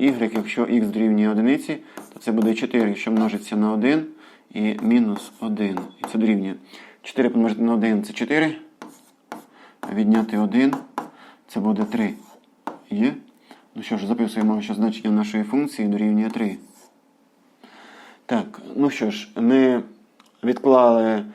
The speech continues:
е, отримали таблицю таких значень. Ну а зараз це лінійна функція, відкладаємо ці дві точки, а потім проведемо через них пряму, тому що графік такої функції лінійної — пряма лінія.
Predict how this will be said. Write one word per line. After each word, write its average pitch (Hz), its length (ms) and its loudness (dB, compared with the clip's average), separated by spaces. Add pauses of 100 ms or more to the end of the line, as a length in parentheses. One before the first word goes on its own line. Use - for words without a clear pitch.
(360)
е, 110 120 0
отримали 113 720 2 (100)
таблицю 117 380 0
таких 117 300 0
значень. 147 420 0 (400)
Ну 160 160 2
а 117 120 2
зараз 123 340 2
це 117 80 -2
лінійна 104 320 2
функція, 147 460 -2
відкладаємо 113 600 2
ці 113 140 -2
дві 107 120 0
точки, 131 440 -2 (220)
а - 100 -14
потім 113 300 0
проведемо 117 480 2
через 107 220 -2
них 104 200 0
пряму, 110 300 2
тому 113 240 0
що 113 120 -4
графік 110 320 0
такої 110 280 -4
функції 120 460 0
лінійної — 143 480 -2 (240)
пряма 117 340 2
лінія. 95 360 -2